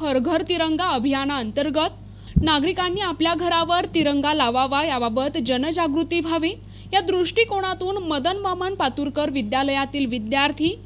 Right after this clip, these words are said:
आणि विद्यार्थिनींनी भारत मातेची वेशभूषा परिधान करून हर घर तिरंगा भारत माता की जय अशा घोषणा देत डोणगाव या ठिकाणी हर घर तिरंगा अभियानबाबत जनजागृती रॅली काढली.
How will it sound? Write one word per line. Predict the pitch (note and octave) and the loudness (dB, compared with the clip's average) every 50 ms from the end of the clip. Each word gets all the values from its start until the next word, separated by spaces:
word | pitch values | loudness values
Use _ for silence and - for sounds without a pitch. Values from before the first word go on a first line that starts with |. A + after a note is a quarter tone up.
| - - - - - - - | -18 -18 -18 -18 -12 -4 -2
आणि | E4 F#4+ A4+ | 0 0 2
विद्यार्थिनींनी | G4 F4 D#4+ B3+ B3+ D#4 D#4 F4+ G4+ G4+ G4 G4 F#4+ F#4+ F#4 F4+ F#4 G4 | 2 2 2 2 2 2 2 2 0 0 -2 0 0 2 2 2 0 -2
भारत | G#4 G4+ G4 E4+ E4 D4+ D#4 G4 - A4+ | -2 -4 -6 -4 -2 0 0 0 -2 -2
मातेची | G4 E4 D4 - C#4 C#4 - - D#4 E4 | -4 -4 -2 -2 -2 -2 0 2 2 4
वेशभूषा | D#4 D4 B3 A#3+ A3 C4 A#3 C4+ D4 - F4+ F4+ | 4 4 2 2 0 0 0 2 2 2 0 -2
परिधान | F4 E4 C#4+ A#3 A#3 G#3 B3 C4 B3+ A#3+ | -2 -2 -2 0 0 -2 -2 -2 -2 -2
करून | - C#4 D4 B3 G3 - - - - - - - - - - - | 0 0 -2 -2 -2 -6 -10 -14 -16 -16 -16 -16 -16 -16 -10 -2
हर | - F4+ F4+ F4+ | 0 2 2 2
घर | F4 E4+ F#4 A4 A#4 | 2 0 0 0 2
तिरंगा | G#4+ G#4 G4+ F#4 F4+ F4 E4+ F4+ F#4+ | 0 0 0 0 0 0 0 0 0
भारत | G4 F#4 F4 D#4+ D#4 C#4+ E4 G4 - G4+ | 0 -2 -4 -4 -2 -2 -2 -2 -2 -2
माता | E4+ C#4 B3 - A#3 B3 | -2 -2 -2 -2 -4 -6
की | A#3+ - B3+ B3 | -2 -2 0 0
जय | G#3 G#3+ C4+ F#3 A2 - - | 0 0 0 0 -2 -4 -8
अशा | - C4 - D4 D4+ D4+ | -6 -4 -4 -2 -2 -2
घोषणा | C4+ D4 D#4+ B3+ B3+ B3 - D#4 E4 F4 | 0 2 2 2 2 2 -2 -4 -4 -2
देत | E4+ E4+ F#4+ - - - - - - - - - - - | -2 -2 -4 -4 -8 -14 -18 -18 -18 -18 -18 -12 -6 -4
डोणगाव | D4 F#4+ F#4 F#4 F4+ F4+ G4+ A4 A#4+ B4 | 0 0 0 0 0 2 0 0 2 2
या | G4+ | 0
ठिकाणी | F#4+ F#4+ F#4 - F#4 F4+ F4+ F#4+ G#4 G#4+ F#4+ | 0 0 0 0 0 0 0 0 -2 -2 -2
हर | F4 F4 D#4+ D4+ | 0 0 0 2
घर | D4 C4 E4+ E4 F#4 - - | 2 2 2 0 0 2 2
तिरंगा | D4+ C#4 C4+ C4+ C4+ C4+ D#4 D#4 | 2 2 2 2 0 0 2 2
अभियानबाबत | C4+ A#3+ A3 C4 C4+ C#4 C#4 C#4+ C4+ A#3+ G#3+ G#3+ A3 B3+ C#4 D#4+ - - - - - - - - - - C4+ | 2 0 0 0 0 0 0 0 0 -2 -2 -2 -2 -2 -2 -4 -6 -10 -14 -18 -18 -18 -18 -10 -6 0 2
जनजागृती | F4+ F4+ F#4 A#4 B4 A#4+ G#4+ E4 C4+ B3+ C#4 C4 - D4 D#4+ | 4 4 4 4 2 0 0 0 2 0 -2 0 0 0 0
रॅली | D#4 C#4+ A#3+ A3+ G#3+ | 0 0 0 -2 -2
काढली. | - - G3 G3+ G3 - C4 | -4 -4 -6 -6 -4 -4 -6